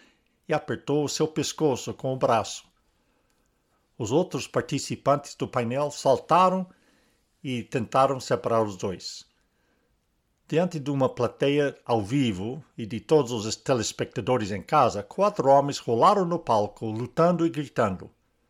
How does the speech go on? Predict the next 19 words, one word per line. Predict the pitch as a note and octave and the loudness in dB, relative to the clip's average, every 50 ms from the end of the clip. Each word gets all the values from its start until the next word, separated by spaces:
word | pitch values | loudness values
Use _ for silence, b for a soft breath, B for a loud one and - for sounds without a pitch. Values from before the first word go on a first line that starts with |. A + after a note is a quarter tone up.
| _ _ _ _ _ _ _ _ _ _ _ _ _ _ _ | _ _ _ _ _ _ _ _ _ _ _ _ _ _ _
Foi | - - C#3+ C3+ B2+ | -4 -2 0 0 2
uma | A2 G2 G2 | 0 -2 -2
cena | - - - E3 F#3 F#3+ F3+ E3+ | -2 0 0 2 2 2 0 0
de | D3 E3 | -2 -4
caos | E3 - D3+ B2 A2+ G#2 G2+ G2+ - - - A2 | -2 2 2 4 4 4 2 -2 -4 -8 -8 -6
durante | G2+ A#2 A2+ A2 A2+ - - A#2 | -4 -2 -2 -2 -2 -4 -4 -4
um | A#2 | -2
minuto. | A#2+ B2+ B2+ B2 B2 G#2 F#2 - - - - _ _ _ _ _ _ _ _ _ _ _ _ _ _ _ _ _ _ _ - | -2 0 0 0 -2 -2 -4 -6 -14 -20 -20 _ _ _ _ _ _ _ _ _ _ _ _ _ _ _ _ _ _ _ -12
No | C#3+ | -12
canto | - - B3 A3+ F3+ F#3 E3+ | -10 -6 -6 -4 -2 -2 -2
inferior | - - - C3+ B2 B2 A#2 A2+ | -2 -2 -2 0 2 2 2 0
direito | G2+ A2+ G#2+ G#2+ G#2+ G2+ G2+ - - | 0 -2 0 0 0 -2 -4 -8 -12
do | - G2+ | -10 -10
ecrã, | F2+ - - A2+ G2+ F2+ F#2 G#2 - _ _ _ _ _ _ _ - | -10 -10 -10 -8 -8 -8 -8 -10 -14 _ _ _ _ _ _ _ -10
a | C3 | -10
intérprete | C3 - - F#3+ F3+ F#3+ - - - C3 A2+ | -6 -2 0 0 0 -2 -4 -10 -8 -8 -6
para | - C3 A#2+ A#2+ | -4 -2 -2 -2
os | A2 - | -4 -4
surdos | - - D3+ C3+ A#2+ F#2 E2+ A#2 B2 - - - - - | -4 -2 -2 -2 -2 -2 -6 -10 -12 -14 -14 -16 -18 -20